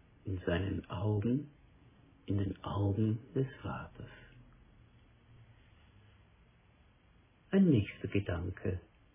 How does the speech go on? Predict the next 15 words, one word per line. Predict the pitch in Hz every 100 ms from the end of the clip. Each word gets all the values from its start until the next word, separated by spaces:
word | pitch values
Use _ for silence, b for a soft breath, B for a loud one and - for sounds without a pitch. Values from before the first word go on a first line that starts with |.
| - - - - _ -
Das | 113 - -
Volk, | 95 123 180
über | 330 -
das | 170 160 -
sich | 135 -
Gott | - - -
freut, | - 92 104 110 135 160 - - _ - _ - 156
sind | 170 151
Menschen, | 117 120 123 - 160 147 - - -
die | 143 143 147 - - -
demütig | 120 117 123 120 110 104 92 - -
sind | 95 90
vor | - - -
ihrem | 98 85 78 78
Gott. | -